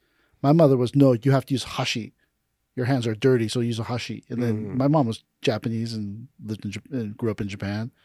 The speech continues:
Speaker 1: She, but she was like, "No, you have to use a hashi." Like,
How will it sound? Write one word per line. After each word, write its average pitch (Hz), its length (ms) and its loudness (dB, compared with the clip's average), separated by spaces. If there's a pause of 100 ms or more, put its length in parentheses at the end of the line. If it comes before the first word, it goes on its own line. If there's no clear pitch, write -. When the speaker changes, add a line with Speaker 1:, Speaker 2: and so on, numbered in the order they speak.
(340)
Speaker 1:
She, - 160 -6
but 110 180 -2
she - 120 0
was 120 140 0
like, 95 160 -8
"No, 107 140 -2
you 113 160 -4
have 95 120 -6
to 113 80 -12
use 90 100 -10
a - 20 -16
hashi." - 400 -10 (240)
Like, 101 180 -10